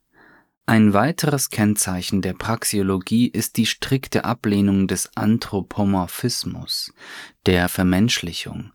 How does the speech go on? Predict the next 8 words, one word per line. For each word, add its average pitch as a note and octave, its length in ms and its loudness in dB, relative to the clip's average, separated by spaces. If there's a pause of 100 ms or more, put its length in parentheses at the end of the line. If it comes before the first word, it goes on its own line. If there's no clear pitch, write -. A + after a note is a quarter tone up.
(320)
und C3 460 4
der A#2 220 2
Hypostasierung, A2+ 1200 0 (460)
also G2+ 420 4
der F2+ 320 2
Verdinglichung G#2+ 920 4
abstrakter - 720 -4
Begriffe. E2 720 -6